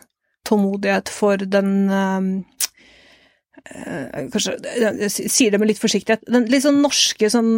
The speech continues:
anti-sci-fi, anti-tegn-, eller superheltgreiene. Altså, mm,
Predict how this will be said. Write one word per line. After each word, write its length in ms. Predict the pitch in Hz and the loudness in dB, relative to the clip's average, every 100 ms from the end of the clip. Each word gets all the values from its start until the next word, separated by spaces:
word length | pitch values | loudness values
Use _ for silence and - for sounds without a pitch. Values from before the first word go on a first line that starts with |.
| - | 0
anti-sci-fi, 1300 | 202 196 - - 208 202 202 - 190 185 - 190 185 | -2 -2 -4 0 2 2 0 0 -2 -2 -2 -2 -2
anti-tegn-, 1000 | 180 - _ 190 185 185 185 - 196 185 - - | -4 -8 _ -4 -2 -2 -4 -4 -4 -6 -14 -6
eller 300 | 196 202 190 | -4 -4 -6
superheltgreiene. 1400 | 185 - 180 208 196 196 180 - 175 180 190 185 202 247 233 - _ 285 | -8 -10 -6 -6 -4 -6 -6 -6 -4 -2 -2 -2 0 0 -2 -14 _ -4
Altså, 260 | 208 - 208 202 202 196 | -2 2 2 4 2 2
mm, 320 | 196 190 196 | -2 -2 -4